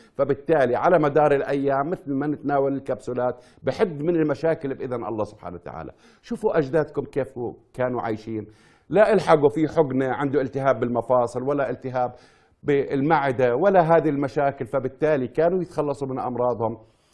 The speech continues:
في المشروبات الطبيعيه والعصائر الطبيعيه والطعام الطبيعي والبذور الطبيعيه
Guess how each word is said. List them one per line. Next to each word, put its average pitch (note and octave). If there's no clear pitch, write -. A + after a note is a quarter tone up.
في G#3
المشروبات D#3
الطبيعيه B2+
والعصائر D3+
الطبيعيه A#2+
والطعام D3+
الطبيعي C3+
والبذور C#3+
الطبيعيه C3